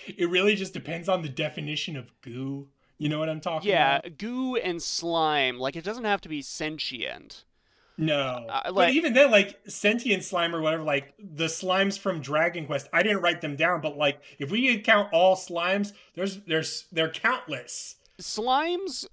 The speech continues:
Speaker 2: um, are a very, I think they're a staple R P G enemy because they're a good early game replacement for skeletons.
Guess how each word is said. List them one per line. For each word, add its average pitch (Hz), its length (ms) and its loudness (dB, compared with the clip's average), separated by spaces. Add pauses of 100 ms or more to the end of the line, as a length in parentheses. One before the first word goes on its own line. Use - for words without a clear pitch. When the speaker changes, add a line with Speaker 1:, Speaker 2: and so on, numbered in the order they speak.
Speaker 2:
um, 190 460 4
are 165 180 2
a 170 60 0
very, 175 920 0 (100)
I 165 60 0
think 208 240 4
they're 233 140 0
a 175 60 -4
staple 170 760 -4
R 156 120 2
P 156 200 -12
G 135 400 -6
enemy 196 440 -8
because 147 480 -8
they're 147 220 0
a 143 60 -4
good 190 440 -4 (480)
early 240 420 2
game 190 360 -2
replacement 196 840 -8 (180)
for 156 140 -10
skeletons. - 1120 -6